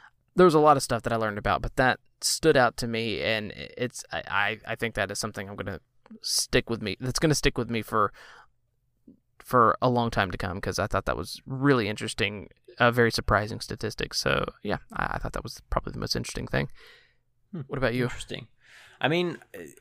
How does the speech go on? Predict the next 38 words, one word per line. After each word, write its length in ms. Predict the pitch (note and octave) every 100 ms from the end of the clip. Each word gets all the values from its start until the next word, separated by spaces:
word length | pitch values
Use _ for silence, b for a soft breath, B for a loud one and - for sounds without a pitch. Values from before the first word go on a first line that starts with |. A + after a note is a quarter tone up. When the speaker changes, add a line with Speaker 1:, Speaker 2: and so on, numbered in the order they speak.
| -
Speaker 2:
<laughs> 600 | - C3+ D3 C3+ - -
a 60 | B2
lot 220 | C#3+ D#3+
of 80 | C#3
it 20 |
was 160 | B2 -
pretty 220 | - A2
new 160 | G#2 G2+
for 120 | A2
me. 140 | G#2+
I'm 80 | G#2
not, 300 | A2+ A2+ - _ -
I'm, 500 | A#2 A#2 - - - -
I'm 240 | B2+ B2+ B2+
very 540 | C#3+ D3+ C3+ A#2 G#2
tangentially 720 | - A2+ A2 G#2+ G#2 - A2+ A2
aware 280 | A2 A2
of 100 | A2
a 40 | A2
lot 180 | A2+ A2
of 180 | G#2
the 240 | G#2+ G#2+ G#2+
technology 480 | A#2+ A2 G#2+ A2 A#2
that's 300 | A2+ A2+ -
going 180 | A#2+ A#2
on 140 | A2+
in 60 | A2+
the 80 |
ag 160 | A#2 A2
realm. 260 | A#2 A#2+ A2
I, 220 | G2 F#2
I 20 |
kinda 240 | - A2+
don't 220 | G#2+ G#2+ -
really 180 | G#2+
know 140 | G#2 G2
a 20 |
lot, 220 | F#2+ G2+